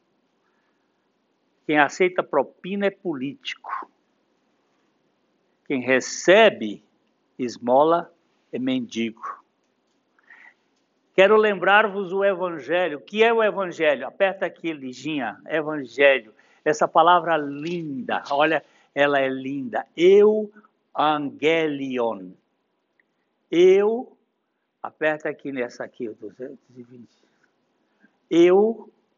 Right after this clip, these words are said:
evangelizo. Ele é formado, aperta aqui, por eu, é uma expressão neutra que significa bem, passar bem, ser bom, afortunado,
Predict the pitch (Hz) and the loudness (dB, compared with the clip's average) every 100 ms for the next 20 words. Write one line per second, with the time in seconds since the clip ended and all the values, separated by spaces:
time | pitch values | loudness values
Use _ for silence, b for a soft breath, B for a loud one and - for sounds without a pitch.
0 | _ _ _ - 160 170 160 151 135 143 | _ _ _ -6 -2 0 0 -4 -4 -2
1 | 139 147 202 151 120 123 113 - - _ | -2 -2 -4 -4 0 0 0 -4 -16 _
2 | _ _ _ _ _ _ _ _ 135 139 | _ _ _ _ _ _ _ _ -6 -2
3 | 147 143 156 135 139 143 160 180 247 247 | -2 -2 -2 -2 2 4 4 2 -4 -6
4 | _ 123 - 151 139 - - - 180 233 | _ -10 -4 -4 -4 -6 -12 -6 -6 -6
5 | - _ _ _ _ _ _ _ _ _ | -12 _ _ _ _ _ _ _ _ _
6 | _ _ _ _ _ _ _ - 143 143 | _ _ _ _ _ _ _ -2 -2 -2
7 | - 160 180 208 254 311 - _ _ _ | 0 4 6 6 4 -2 -12 _ _ _
8 | _ 151 139 127 - 151 139 - 156 143 | _ -10 -8 -8 -6 -4 -4 -2 -4 -2
9 | 139 165 196 196 180 - - 139 147 139 | 0 0 0 -4 -8 -8 -14 -12 -10 -10
10 | - 156 - 151 b b b b - 123 | -6 -6 -6 -8 b b b b -20 -4
11 | 120 170 180 175 147 120 110 _ _ _ | 2 4 2 -2 -6 -8 -12 _ _ _
12 | _ _ _ _ - 147 - 156 151 117 | _ _ _ _ -2 -2 2 2 2 -2
13 | 143 156 170 160 139 117 - 151 147 113 | 0 0 0 -2 -6 -10 -2 0 0 0
14 | 113 147 170 165 139 - 170 151 - 156 | 2 4 4 0 0 -2 -2 -4 -6 -8
15 | 139 135 151 156 143 120 | -2 2 4 4 2 -4